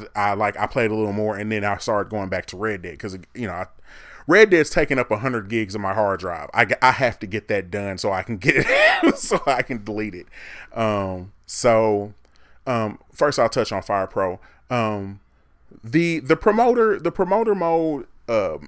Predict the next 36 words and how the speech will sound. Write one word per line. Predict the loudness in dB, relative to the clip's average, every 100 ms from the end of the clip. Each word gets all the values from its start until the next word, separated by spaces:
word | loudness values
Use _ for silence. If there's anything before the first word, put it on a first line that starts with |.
| -2
and, | 0 2
and, | 2 2
and, | 0
you | 0
know, | -2
today's | 2 2 2
the |
seventeenth, | -2 -4 -4 -6 -6
so, | -4 0 0 0 -4 -12 -20 -20 -20 -14
um, | -6 -4 -6 -8 -14 -18 _ -20 _ _ -14 0
earlier | 2 4 2
this | 0 -2 -4
week, | -6 -8 -10 -20 _ _ _ -14 -4
uh, | -2 -2 -6
the | -6 -6 -6 -10
Junior | -8 -4 -2 -4
D | -6 -8
L | -8
C | -8
came | -8 -12 -10
out. | -12 -6
So | -4 -4
it's | -4
been | -6 -4
two | -6
D | -2 0
L | 0
C | -2 -8
since | -8 -8
I've | -8
talked | -6 -10 -10
to |
you | -14
guys. | -8 -4 -2 -2 0
<laughs> | 0 0 -8 -10 -14 -16 -16 -2
Um, | 0 0 -4 -8 -12